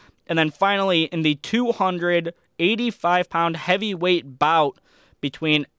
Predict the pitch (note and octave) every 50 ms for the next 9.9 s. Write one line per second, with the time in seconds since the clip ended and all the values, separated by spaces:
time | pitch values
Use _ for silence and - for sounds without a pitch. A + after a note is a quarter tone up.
0 | _ - D#3 D3 D3 C#3+ C#3+ C#3 C#3+ E3 F3+ G3 G#3 G#3+ G#3+ G#3 G3 - - C#3+
1 | D3+ D3 C#3 D3+ D#3+ F3+ G3 A3+ - - - _ - C#3+ - - - - E3+ D#3
2 | D#3 D#3 E3+ F3 F3+ F#3 G3+ G3 G3+ - D#3 D3+ C#3+ - - F#3+ G3 - - F3
3 | D3+ C#3+ C#3+ D3+ E3+ E3+ - E3 C#3+ D3 E3 F3 D#3+ D3 C#3 - _ _ _ _
4 | _ _ _ - D#3 C#3+ C#3 C3 - - D3+ E3 G3+ A3+ G3 E3 D#3 D3+ D3 C#3+
5 | - - _ _ _ _ _ - C#3+ C#3+ C#3+ F3 F#3+ G3 F3+ D3+ D#3+ F3 F#3 F#3
6 | F3+ D#3+ D3 D3 E3+ E3+ F3 D#3+ - E3 D#3+ D#3 - - - D#3+ E3 E3 D#3+ D3
7 | C#3 C#3 - - D#3+ D3+ D3+ C#3+ - - - F#3 F3+ F3 G3 F3 D3+ E3 E3 E3+
8 | F3+ F3+ D#3+ - E3 D3 - D3 C3+ - - F3 E3+ E3+ F#3 F3 D3 - F3 E3+
9 | E3 - - - F3+ E3 D3 E3+ D3+ - C3+ D3 D#3 D#3 C#3+ B2+ -